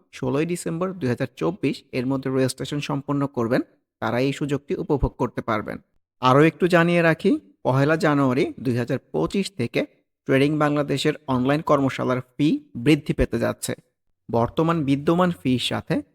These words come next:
ডিসকাউন্টেড প্রাইসে কর্মশালায় অংশগ্রহণের এটি এবছরের জন্য শেষ সুযোগ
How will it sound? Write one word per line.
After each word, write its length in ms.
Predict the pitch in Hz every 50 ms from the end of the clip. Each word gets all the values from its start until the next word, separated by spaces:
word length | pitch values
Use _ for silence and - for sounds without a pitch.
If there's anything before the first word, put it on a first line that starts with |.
| - -
ডিসকাউন্টেড 540 | 127 127 - - - 156 160 160 160 170 170 _ -
প্রাইসে 400 | 135 120 117 117 113 - - 262 285 - _ - -
কর্মশালায় 540 | 120 123 127 139 139 - 170 156 156 156 147 143
অংশগ্রহণের 580 | 135 - 151 147 147 139 127 131 127 156 - - - - 127
এটি 200 | 120 - - 143 160 - _ _ _ _ _ _ -
এবছরের 520 | 127 127 139 139 131 - 160 156 151 143 143 143
জন্য 180 | 135 131 151 202 349 - _ _ - -
শেষ 180 | - - 180 180 - -
সুযোগ 240 | - 156 190 147